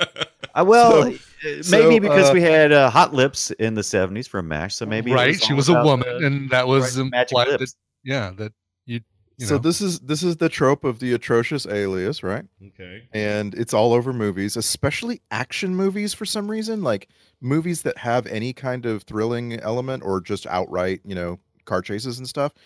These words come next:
Speaker 2: They
Speaker 3: Mm-hmm.
Speaker 2: seem to always have a person in them with an atrocious alias.
Speaker 4: Mm.
Speaker 2: And, uh, by the way, I made a, a promise to someone, I don't remember who now,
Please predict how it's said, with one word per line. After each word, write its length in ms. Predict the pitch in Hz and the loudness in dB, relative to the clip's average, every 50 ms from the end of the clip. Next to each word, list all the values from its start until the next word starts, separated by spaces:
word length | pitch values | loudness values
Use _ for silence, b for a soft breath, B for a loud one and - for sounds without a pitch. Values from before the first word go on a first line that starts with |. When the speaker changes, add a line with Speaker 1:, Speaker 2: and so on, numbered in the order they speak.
| _ _ _ | _ _ _
Speaker 2:
They 100 | - 113 | -4 -4
Speaker 3:
Mm-hmm. 120 | 113 104 107 | -4 -4 -4
Speaker 2:
seem 160 | 123 151 165 | -8 -8 -6
to 80 | 185 180 | -6 -6
always 340 | - 104 104 117 131 131 - | -4 -4 -2 -2 -4 -6 -6
have 240 | 131 123 131 127 | -6 -6 -4 -4
a 60 | 127 - | -6 -6
person 480 | - 117 101 120 - - 139 135 127 | -6 -8 -8 -8 -10 -12 -14 -14 -14
in 160 | - 123 127 | -14 -12 -12
them 160 | 127 127 139 120 | -12 -12 -12 -12
with 120 | 110 104 | -10 -10
an 100 | 117 104 | -8 -10
atrocious 500 | 95 - - 104 101 104 - 110 - - | -10 -8 -6 -8 -8 -8 -8 -14 -14 -12
alias. 500 | - 92 92 104 127 147 175 185 - - _ _ | -10 -8 -6 -6 -6 -6 -6 -8 -10 -12 _ _
Speaker 4:
Mm. 240 | 101 110 107 98 95 _ - | -20 -20 -20 -20 -20 _ -10
Speaker 2:
And, 340 | 110 110 110 110 107 104 98 - - | -6 -4 -4 -4 -4 -6 -8 -8 -4
uh, 220 | 110 104 101 95 | -2 -2 -2 -4
by 200 | 92 92 113 123 | -4 -2 -4 -2
the 120 | 160 185 | -2 -4
way, 200 | 147 131 127 135 | -2 -2 -4 -2
I 100 | - - | -4 -6
made 180 | 113 120 123 123 | -4 -4 -2 -2
a, 100 | 120 107 _ - | -4 -4 _ -16
a 60 | 107 | -16
promise 380 | - - 131 127 143 151 143 - | -14 -10 -8 -8 -6 -6 -10 -12
to 80 | - 104 | -14 -14
someone, 400 | - - 120 120 113 92 92 92 | -12 -12 -12 -10 -8 -8 -8 -8
I 60 | 95 | -8
don't 80 | - - | -8 -10
remember 240 | 95 95 87 90 | -12 -12 -12 -12
who 180 | 95 107 104 98 | -12 -10 -10 -10
now, 240 | 95 92 87 87 | -10 -10 -12 -12